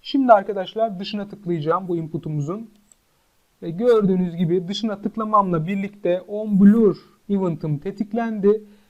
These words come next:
Ve arkadaşlar bu fonksiyonum çalıştı. Dışına tık-, çıkıldığında fonksiyonum çalıştı. Ve arka plan rengimiz sarı olmuş oldu.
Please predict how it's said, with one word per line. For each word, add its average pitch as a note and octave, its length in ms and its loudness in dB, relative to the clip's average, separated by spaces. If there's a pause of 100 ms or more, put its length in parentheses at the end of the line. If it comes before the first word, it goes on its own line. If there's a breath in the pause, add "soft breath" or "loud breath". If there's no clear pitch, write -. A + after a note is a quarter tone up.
(240 loud breath)
Ve A#3 80 6
arkadaşlar G#3 840 2 (120)
bu B3 80 2
fonksiyonum E3 640 -2
çalıştı. D#3+ 640 -6
Dışına F#3 300 -6
tık-, - 280 -20
çıkıldığında F#3+ 580 -6
fonksiyonum D#3+ 560 -6
çalıştı. A3+ 640 -6 (520 soft breath)
Ve A3 300 0
arka G#3+ 400 2
plan E3+ 380 0
rengimiz G#3+ 840 0
sarı G3+ 720 -2
olmuş G3 800 -6
oldu. D3+ 420 -4